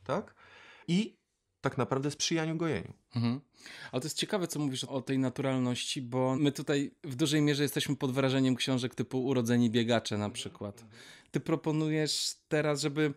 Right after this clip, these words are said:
Speaker 2: jakby, no bo my nabieramy jakieś złe przyzwyczajenia w
Speaker 1: Mhm.
Speaker 2: trakcie naszego życia.
Speaker 1: Mhm.
Speaker 2: Jak dziecko biega, to też biega pięknym stylem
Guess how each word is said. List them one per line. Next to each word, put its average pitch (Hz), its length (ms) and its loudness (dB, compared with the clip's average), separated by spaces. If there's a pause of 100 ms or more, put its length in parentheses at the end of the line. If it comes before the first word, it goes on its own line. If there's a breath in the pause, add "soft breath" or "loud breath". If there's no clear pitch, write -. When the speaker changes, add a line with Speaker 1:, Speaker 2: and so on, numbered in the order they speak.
(140 loud breath)
Speaker 2:
jakby, 160 260 2 (180 loud breath)
no 185 80 4
bo 185 120 6
my 202 120 6
nabieramy 185 400 6
jakieś 165 240 -2
złe 170 180 2
przyzwyczajenia 143 840 0 (160)
w - 40 -20
Speaker 1:
Mhm. 123 220 -18
Speaker 2:
trakcie 120 320 0
naszego 113 380 -2
życia. 110 240 -4
Speaker 1:
Mhm. - 240 -10
Speaker 2:
Jak 131 180 0
dziecko 180 340 4
biega, 165 400 2
to 196 140 -6
też 185 160 0
biega 139 420 4
pięknym 151 540 -2
stylem 143 720 0